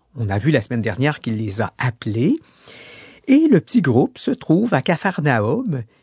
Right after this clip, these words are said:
dans la maison de Simon et André. Marc a précisé que c'est un jour de sabbat. Et ce jour a commencé par un premier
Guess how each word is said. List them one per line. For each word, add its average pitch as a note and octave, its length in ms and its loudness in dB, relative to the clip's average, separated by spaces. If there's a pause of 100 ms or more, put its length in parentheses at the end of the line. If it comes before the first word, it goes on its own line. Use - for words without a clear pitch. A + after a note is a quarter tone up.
(180)
dans F#3+ 260 2
la A3+ 140 2
maison C#3 560 2
de A#2 360 -2
Simon F#3 760 -4
et D#3 180 0
André. A2 560 -6 (1700)
Marc G#3+ 580 2 (360)
a C3+ 100 4
précisé D3 840 -2 (540)
que B3 260 4
c'est A3+ 280 0
un F#3+ 80 4
jour F#3 240 0
de D3 100 2
sabbat. - 400 -10 (1000)
Et F3+ 340 4 (140)
ce - 260 -2
jour F3+ 560 2
a A2+ 60 -6
commencé B2 640 -2
par A2 320 -6
un A2 100 -2
premier F#3+ 420 0